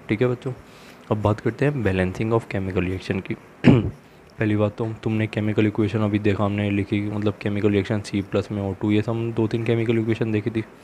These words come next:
अब मान लो कोई chemical equation तुम्हें मिल जाए तो उसे balance कैसे करते हैं? Balance करने का मतलब ये है कि number of atom reactant side में भी equal हो, लिख भी लेते हैं, number of atom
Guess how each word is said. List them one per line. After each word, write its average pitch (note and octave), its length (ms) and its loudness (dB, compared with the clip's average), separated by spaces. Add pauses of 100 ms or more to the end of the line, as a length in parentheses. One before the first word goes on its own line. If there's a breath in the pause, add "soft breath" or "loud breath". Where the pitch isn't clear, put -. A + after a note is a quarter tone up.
(480 loud breath)
अब B2+ 60 2
मान B2 200 2
लो C3 120 6
कोई C3 120 4
chemical A2+ 460 0
equation A#2 360 -2
तुम्हें A#2+ 220 0
मिल G2 200 0
जाए F#2 140 2
तो - 160 -2
उसे B2 160 -2
balance G2+ 380 2
कैसे G2+ 240 -2
करते G2 280 -2
हैं? G#2 160 -2
Balance G2+ 320 4
करने A2+ 300 0
का A#2 100 4
मतलब A2 320 2
ये G#2 160 4
है C#3 100 0 (840 loud breath)
कि A#2 200 0 (420)
number G2+ 320 4
of A2+ 220 4
atom A#2 300 -2 (960)
reactant G#2+ 500 2
side G#2 180 2
में G#2+ 200 4
भी G#2 80 4
equal G#2+ 280 0
हो, D#3 100 0 (1500)
लिख G2+ 440 0
भी G#2 80 6
लेते G2+ 200 2
हैं, B2 200 -4
number G2+ 280 2
of G2+ 160 2
atom A#2 300 0